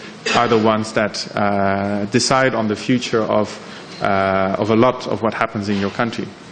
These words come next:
Uh, a good example from the U K is that the U-,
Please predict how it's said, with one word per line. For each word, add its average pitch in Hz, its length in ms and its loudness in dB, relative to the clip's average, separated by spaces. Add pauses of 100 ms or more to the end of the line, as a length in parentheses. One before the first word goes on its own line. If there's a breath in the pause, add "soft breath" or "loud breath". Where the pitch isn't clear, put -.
(960 loud breath)
Uh, 107 400 4
a - 60 -8
good 147 160 4
example 127 680 2
from 120 200 -2
the 113 60 0
U 113 140 2
K 135 300 4
is 131 160 2
that 113 240 0
the 120 80 -2
U-, 123 160 4